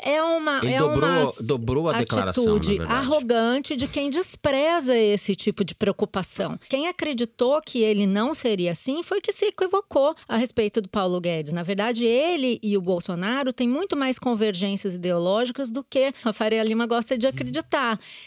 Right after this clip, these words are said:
Speaker 1: E isso não é irrelevante, apesar de também ser uma coisa que a gente ouve muito quando fala com o pessoal do mercado financeiro. Isso preocupa porque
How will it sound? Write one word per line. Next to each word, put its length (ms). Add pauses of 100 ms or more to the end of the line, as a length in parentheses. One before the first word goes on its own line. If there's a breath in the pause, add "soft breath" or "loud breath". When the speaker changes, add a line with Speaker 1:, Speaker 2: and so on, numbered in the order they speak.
(140 loud breath)
Speaker 1:
E 240
isso 220
não 300
é 220
irrelevante, 680
apesar 680 (400 loud breath)
de 260
também 600
ser 240
uma 160
coisa 220
que 100
a 40
gente 260
ouve 240
muito 220
quando 200
fala 300
com 80
o 40
pessoal 280
do 80
mercado 400
financeiro. 640 (320 loud breath)
Isso 320
preocupa 880
porque 640